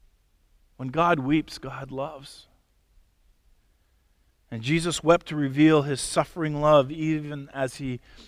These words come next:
headed in the direction of the cross.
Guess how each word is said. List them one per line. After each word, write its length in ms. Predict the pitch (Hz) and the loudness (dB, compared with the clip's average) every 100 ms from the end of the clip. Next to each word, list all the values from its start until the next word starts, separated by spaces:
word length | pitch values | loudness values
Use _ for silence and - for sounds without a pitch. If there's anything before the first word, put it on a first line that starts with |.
| - | -20
headed 420 | - 151 151 151 | 0 4 4 2
in 100 | 139 135 | -4 -6
the 80 | |
direction 580 | 127 131 131 123 - 139 | -4 0 0 -2 -10 -10
of 120 | 123 | -10
the 80 | 120 | -12
cross. 720 | - 107 85 80 - - - | -14 -14 -14 -16 -18 -20 -18